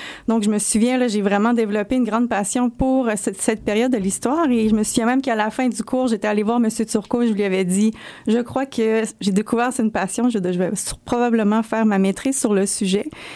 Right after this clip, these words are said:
Donc, par la suite, j'ai été faire le stage en Chine. Donc, l'été tout de suite après le stage qui est organisé par Monsieur Chen Wenli sur, pour apprendre la culture, la langue chinoise et tout. Donc, c'est là que j'ai eu mon choc culturel. Je pense qu'à peu près tout, euh, toute première personne qui va en Asie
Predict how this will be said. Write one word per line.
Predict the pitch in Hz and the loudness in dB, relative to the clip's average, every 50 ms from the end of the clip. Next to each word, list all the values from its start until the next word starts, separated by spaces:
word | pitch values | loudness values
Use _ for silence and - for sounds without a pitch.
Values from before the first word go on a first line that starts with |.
| - - - - | -18 -10 -2 -2
Donc, | 214 208 | -2 0
par | - 247 247 254 | 0 0 0 0
la | 240 233 | 0 0
suite, | 240 - 285 240 | -2 -4 -4 -2
j'ai | 233 247 | 0 -2
été | 240 240 - 294 339 | -2 -2 -2 -4 -2
faire | 330 - 285 277 | -2 0 0 2
le | 226 214 | 2 0
stage | 208 - - 247 254 262 269 247 208 208 208 | -2 -2 -4 -2 0 2 0 0 0 0 0
en | 220 233 233 | 0 0 0
Chine. | - - - 269 285 254 | 0 0 0 0 2 2
Donc, | 208 208 214 - | 0 0 -2 0
l'été | 226 214 214 208 269 | 0 0 0 0 -2
tout | 269 - - | -4 -4 -8
de | - | -4
suite | - 339 - 302 | -4 -2 0 0
après | 226 226 - - 262 262 | -2 -2 -2 -2 0 0
le | 247 214 | 0 0
stage | 208 - - 240 254 - | -2 -2 -2 -2 -2 -2
qui | - 220 | -2 -4
est | - 202 | -2 0
organisé | 196 196 196 196 190 190 190 190 240 240 | 0 2 2 2 2 2 2 2 0 -2
par | 240 226 226 220 | -2 0 2 2
Monsieur | 208 202 190 - 240 220 | 2 2 0 -2 -2 -2
Chen | - 233 214 214 | 0 0 2 2
Wenli | 208 196 196 190 214 240 | 2 2 2 2 2 0
sur, | 233 - - 233 202 | 0 -2 -4 -4 -4
pour | - - 214 202 | -2 -2 -2 0
apprendre | 185 190 - - 220 220 202 | 0 -2 -2 -2 0 2 2
la | 185 | 0
culture, | 180 - 196 175 - - - 214 214 214 214 | 0 -4 -6 -6 -4 -2 0 0 2 2 2
la | 196 196 202 | 0 2 2
langue | 190 190 190 196 | 2 2 2 0
chinoise | - - - 196 202 214 202 196 | 0 0 0 0 2 2 2 0
et | 190 | -2
tout. | 185 - 302 440 453 - - - - - - - - - - - - | -2 0 -2 -2 -2 -4 -14 -16 -14 -16 -16 -16 -18 -18 -18 -4 -2
Donc, | 233 240 254 | 0 0 0
c'est | - - 302 277 | 0 0 0 2
là | 302 | 2
que | 294 247 | 2 2
j'ai | 233 254 | 2 2
eu | 254 | 2
mon | 247 247 240 | 2 0 0
choc | - 277 269 269 | 0 -2 -4 -2
culturel. | - 233 208 - - - - 254 269 294 269 254 | -2 -4 -4 0 -2 0 0 0 0 0 0 0
Je | - | 0
pense | - 247 233 226 - | -2 -2 -2 -2 -2
qu'à | - 220 202 | -4 -4 -2
peu | 220 208 | -2 -4
près | - - 240 233 | -2 -2 -4 -4
tout, | 233 - - 254 247 247 247 233 | -4 -2 -2 0 2 2 2 2
euh, | 220 220 | 0 -2
toute | - 262 - | -4 -8 -6
première | - - 254 233 247 254 247 | 0 0 2 2 2 0 0
personne | 247 226 220 - 262 254 240 | -2 -4 -2 0 0 0 0
qui | - 226 | -2 -2
va | 208 220 | -2 0
en | 226 220 | 0 2
Asie | 208 208 202 208 233 | 0 0 0 0 0